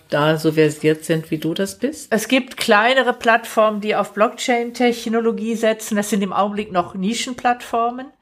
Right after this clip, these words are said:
Speaker 1: Hm.
Speaker 2: Äh, ich möchte aber mal eigentlich an was Bekannterem festmachen, nämlich WhatsApp-Alternativen.
Speaker 1: Hm.
Speaker 2: Äh, wir alle, nicht wir alle, aber sehr viele ha-, haben den Datenschutz sehr stark auf dem Schirm.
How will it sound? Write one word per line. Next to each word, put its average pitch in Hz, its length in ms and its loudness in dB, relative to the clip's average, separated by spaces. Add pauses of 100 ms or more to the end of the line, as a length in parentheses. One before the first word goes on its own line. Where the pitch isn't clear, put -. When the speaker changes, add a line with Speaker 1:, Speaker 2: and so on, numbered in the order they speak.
Speaker 1:
Hm. 165 440 -6
Speaker 2:
Äh, 214 180 4
ich 220 120 0
möchte 254 280 4
aber 220 120 4
mal 220 280 4
eigentlich 214 480 0
an 202 220 -2
was 196 240 2 (120)
Bekannterem 208 520 -2
festmachen, 180 500 -4
nämlich 180 300 -8
WhatsApp-Alternativen. 160 1300 -8 (240)
Speaker 1:
Hm. 185 440 -4 (200)
Speaker 2:
Äh, - 60 -10 (200)
wir 208 260 0
alle, 277 520 2 (160)
nicht 240 200 -4
wir 214 140 4
alle, 185 240 4
aber 185 240 2
sehr 196 220 2
viele 262 880 0
ha-, 185 460 -6
haben 220 200 0
den 208 160 -2
Datenschutz 240 880 -2
sehr 240 220 2
stark 220 400 0
auf - 120 -10
dem 185 160 -8
Schirm. 214 460 -6